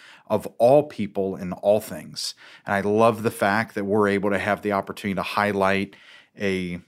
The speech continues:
student alumni who's very active on such a powerful, impactful campus. You know, for anyone who's listened to our episodes, we reference the Gehring Center for Family and Private Business, which is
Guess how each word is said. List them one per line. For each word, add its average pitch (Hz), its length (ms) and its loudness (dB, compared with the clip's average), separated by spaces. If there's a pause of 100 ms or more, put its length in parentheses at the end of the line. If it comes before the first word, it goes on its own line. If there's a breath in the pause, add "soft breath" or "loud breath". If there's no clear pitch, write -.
student 120 500 0
alumni 104 600 2
who's 92 220 -10
very 107 440 2
active 101 540 -2
on 95 200 -2
such - 320 -2
a 101 60 -4
powerful, 98 920 0 (340 soft breath)
impactful 123 720 -2
campus. - 580 -6 (320 loud breath)
You 101 80 -4
know, 95 120 0
for 107 200 2
anyone 107 460 4
who's 95 280 -2
listened 107 360 0
to 110 160 4
our 98 160 6
episodes, 107 840 0 (340 loud breath)
we 113 100 2
reference 101 480 0
the 104 120 -6
Gehring 98 380 0
Center 104 300 0
for 104 160 -4
Family 101 420 0
and 95 120 -2
Private 98 440 -2
Business, 113 580 0 (400 loud breath)
which 107 200 -2
is 101 220 -2